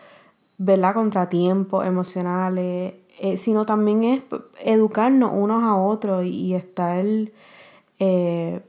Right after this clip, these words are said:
dispuestos a estar presentes, eh, saber escuchar al otro, porque una cosa es, ¿verdad?, invitar y prom-,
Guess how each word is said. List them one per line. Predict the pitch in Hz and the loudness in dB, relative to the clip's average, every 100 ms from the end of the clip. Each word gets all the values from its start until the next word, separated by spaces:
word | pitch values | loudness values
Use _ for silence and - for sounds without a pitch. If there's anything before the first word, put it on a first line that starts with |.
| - | -2
dispuestos | 202 196 - 185 214 - - 196 185 | -2 -2 0 2 2 -4 -2 2 2
a | |
estar | 180 - 180 | 0 -2 -4
presentes, | 196 196 - 185 202 202 196 185 180 - - | -2 -4 0 0 0 -2 -2 -2 -2 -6 -4
eh, | 180 175 | -2 -2
saber | 180 185 170 165 | -2 0 2 2
escuchar | 190 190 208 196 - 185 190 - | 2 0 -4 -4 -4 -2 0 -2
al | 180 | -2
otro, | 175 180 180 170 | 0 0 -2 -4
porque | 175 175 | -4 -6
una | 170 175 | -6 -4
cosa | 190 190 202 | -6 -6 -4
es, | 196 226 | -2 0
¿verdad?, | 190 180 185 220 214 - - - | 0 0 0 -2 -4 -16 -20 -4
invitar | 202 196 185 180 175 190 220 | 0 2 2 2 2 4 2
y | 220 | 0
prom-, | 202 180 | -2 -4